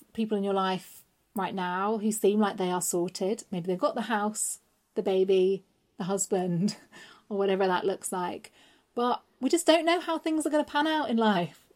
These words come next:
It's a long life. You know, someone D M'd me recently and said, you know, they had, they had the marriage in their twenties and they're now divorced.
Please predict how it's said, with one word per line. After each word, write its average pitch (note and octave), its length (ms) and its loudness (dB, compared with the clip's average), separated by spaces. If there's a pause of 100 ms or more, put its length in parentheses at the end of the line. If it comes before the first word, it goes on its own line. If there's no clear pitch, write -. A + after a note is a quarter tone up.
(180)
It's - 180 -6
a B3+ 40 0
long C#4+ 240 0
life. A3 520 -2 (400)
You A3+ 80 -4
know, G#3 300 4 (260)
someone A#3+ 260 2
D A#3 120 4
M'd G#3+ 120 6
me G#3 100 4
recently G#3 340 0
and F#3+ 100 -4
said, F#3+ 420 2 (720)
you B3+ 100 2
know, A3+ 120 4
they A3 100 6
had, D#4+ 380 2
they A#3+ 160 0
had C#4+ 180 0
the C4+ 60 0
marriage G#3 340 2
in G3 60 -2
their G3 100 -2
twenties G#3+ 460 0
and G#3 80 2
they're G3+ 60 2
now G#3+ 180 2
divorced. C4 880 -2